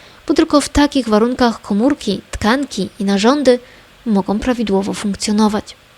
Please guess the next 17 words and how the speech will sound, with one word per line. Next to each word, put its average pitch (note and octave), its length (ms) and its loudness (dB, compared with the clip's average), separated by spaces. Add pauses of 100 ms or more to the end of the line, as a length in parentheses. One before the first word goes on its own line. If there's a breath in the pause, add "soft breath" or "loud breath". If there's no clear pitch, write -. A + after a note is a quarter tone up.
(520)
Nie G3 180 -2
dzieje G3 200 -2
się G3 100 -4
to F#3+ 100 -4
przypadkiem. A3+ 600 0 (600 loud breath)
Czuwają D#4+ 340 0
nad D#4 240 -4
tym C4+ 240 -2 (200)
mechanizmy A#3 720 0
homeostatyczne, G#3 1040 -2 (640 loud breath)
które E4+ 260 2
działają C#4+ 340 2
trochę B3+ 240 0
jak G#3+ 160 2 (240)
inteligentny G#3+ 680 0
termostat. G#3 640 -2 (680)
Najczęściej A#3+ 680 0